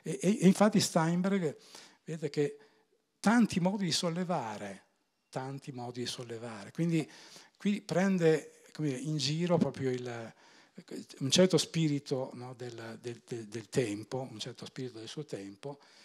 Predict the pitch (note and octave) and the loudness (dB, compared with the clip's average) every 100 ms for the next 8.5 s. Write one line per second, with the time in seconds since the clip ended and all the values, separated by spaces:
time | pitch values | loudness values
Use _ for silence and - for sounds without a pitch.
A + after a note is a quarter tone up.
0 | - _ _ - A#2 A2 G#2 - - A#2+ | -20 _ _ -16 -12 -12 -14 -16 -20 -20
1 | _ C#3 - - E3+ F3 A#2+ A2+ G2+ - | _ -16 -14 -10 -2 0 0 -4 -4 -6
2 | - F3 G3 G3 F3+ F#3+ F#3 C3 - - | -4 -2 0 0 2 2 0 -2 -4 -16
3 | - - - _ - C3+ C3 B2+ - F#3 | -20 -20 -20 _ -10 -8 -8 -10 -2 2
4 | E3+ D#3 D3 F3 E3 C#3 D#3+ G3+ F3 A#2+ | 4 4 2 2 0 0 0 2 0 -2
5 | A#2 A#2 - D3+ B2 - A#2+ B2 C3 F3+ | -4 -6 -4 -2 -2 -6 -6 -4 -4 -4
6 | A#2+ F2 - G2 G#2+ G#2 A#2 A2+ G#2+ A2+ | -6 -10 -16 -20 -18 -14 -14 -14 -14 -14
7 | G#2+ D3+ C#3 - - - - D3 D#3 F3 | -8 -4 -4 -8 -20 -14 -6 -2 -2 -2
8 | E3 F3 D#3 C#3+ C3 | 0 0 0 -2 -4